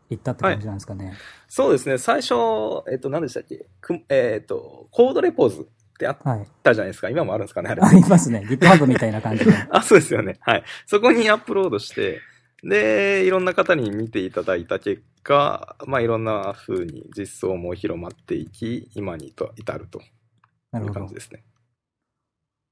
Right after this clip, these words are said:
Speaker 1: 結構、あの、メッセージパックのウェブサイトでもね、ジェイソン、いつlikeジェイソンみたいな感じで、ジェイソンの置き換えとして使いたい人が、
Speaker 2: は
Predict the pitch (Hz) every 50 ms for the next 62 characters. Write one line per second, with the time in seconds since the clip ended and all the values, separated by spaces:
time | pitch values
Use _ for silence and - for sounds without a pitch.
0 | _ _ _ _ _ _ _ - 226 220 - - 139 127 120 113 110 113 113 113
1 | 113 110 110 110 110 110 107 107 107 - - _ _ _ _ _ _ - 139 139
2 | 170 175 165 165 185 170 170 135 117 113 110 113 113 - - 127 113 - 107 95
3 | 101 98 101 110 123 113 101 101 98 139 139 135 - - 117 104 104 101 - _
4 | _ _ _ _ _ _ _ _ _ _ _ _ _ - 143 147 - - - 120
5 | 113 107 117 117 110 - 117 98 120 113 107 - 110 95 95 98 - 95 95 98
6 | 98 101 95 92 90 95 104 139 175 214 208 190 147 131 127 127 123 - - -
7 | 151 160 143 165 170 - 165 151 143 - - 139 131 117 - 143 135 135 - 147
8 | 117 110 92 90